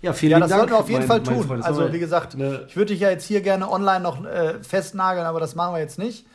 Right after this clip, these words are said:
Speaker 2: äh,
Speaker 1: Nee,
Speaker 2: für
Speaker 1: aber
Speaker 2: den
Speaker 1: nagel
Speaker 2: Termin.
Speaker 1: mich auf jeden Fall, das können wir jetzt danach machen, äh, nagel mich aber gerne, äh, vor unseren, ich wollte schon sagen Zuschauern, weil ich wieder in einem Comedy-Kopf bin, äh, Zuhörern, äh, fest für unsere Challenge. Also wir werden auf jeden Fall jetzt, nächstes Mal, wenn Steffen und ich live unterwegs sind, ähm,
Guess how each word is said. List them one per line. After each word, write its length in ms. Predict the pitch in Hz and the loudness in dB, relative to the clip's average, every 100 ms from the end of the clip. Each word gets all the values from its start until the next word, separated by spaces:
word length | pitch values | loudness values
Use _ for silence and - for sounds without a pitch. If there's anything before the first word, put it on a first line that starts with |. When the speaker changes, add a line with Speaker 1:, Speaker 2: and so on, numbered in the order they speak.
| - _ - | -20 _ -4
Speaker 2:
äh, 180 | 180 180 | -4 -2
Speaker 1:
Nee, 100 | 151 160 | -2 2
Speaker 2:
für 60 | |
Speaker 1:
aber 80 | 147 | 2
Speaker 2:
den 40 | 139 | 2
Speaker 1:
nagel 140 | 156 | 2
Speaker 2:
Termin. 120 | 190 175 | 4 2
Speaker 1:
mich 120 | 175 | 2
auf 80 | 156 | 0
jeden 140 | 170 | -2
Fall, 220 | 165 151 143 | 0 -2 -2
das 120 | 131 | -4
können 140 | 175 | -4
wir 40 | 156 | -2
jetzt 100 | 156 | -2
danach 240 | 151 170 | -2 -4
machen, 320 | 185 185 196 - - - - | -4 -6 -8 -10 -20 -20 -4
äh, 140 | 143 | -2
nagel 280 | 143 175 185 | 0 0 -2
mich 160 | 175 175 | -2 -2
aber 120 | 147 | -2
gerne, 580 | 131 147 175 190 180 - | 0 0 2 0 -2 -4
äh, 180 | 147 143 | -4 -4
vor 320 | - 170 165 | -4 -4 -2
unseren, 320 | 156 147 139 | -2 -2 -4
ich 100 | 123 | -2
wollte 160 | 139 131 | -4 -4
schon 80 | |
sagen 180 | 127 123 | -4 -4
Zuschauern, 540 | 123 160 - 113 113 120 | -6 -8 -6 -4 -2 -4
weil 80 | 117 | -6
ich 120 | 113 | -4
wieder 120 | 117 | -4
in 80 | 117 | -2
einem 140 | 113 | -4
Comedy-Kopf 800 | 113 131 127 104 107 - 113 - | -4 -4 -4 -4 -8 -8 -12 -10
bin, 240 | 127 135 - - - - | -10 -10 -14 -20 -20 -10
äh, 160 | 127 | -8
Zuhörern, 640 | 123 175 170 143 127 131 127 | -4 0 2 2 0 -2 -4
äh, 240 | 123 127 | -4 -4
fest 420 | 120 147 156 - - _ | -4 -6 -6 -8 -18 _
für 160 | - | -4
unsere 260 | 175 156 165 | 0 0 -2
Challenge. 360 | 170 151 101 - | -2 -4 -4 -6
Also 220 | 127 123 | -6 -2
wir 160 | 127 165 | 0 0
werden 200 | 165 165 | 0 0
auf 100 | 151 | -2
jeden 120 | 165 | -4
Fall 120 | 156 139 | -2 -4
jetzt, 240 | 151 151 | -4 -4
nächstes 300 | 143 156 156 | -4 -4 -4
Mal, 80 | 147 | -4
wenn 160 | 143 | -4
Steffen 280 | 135 151 151 | -4 -6 -6
und 60 | 143 | -4
ich 140 | 135 | -4
live 240 | 135 139 151 | -4 -4 -4
unterwegs 380 | 135 135 147 | -4 -4 -4
sind, 280 | 160 156 156 127 | -2 -2 -4 -6
ähm, 440 | 135 135 127 127 | -4 -4 -4 -10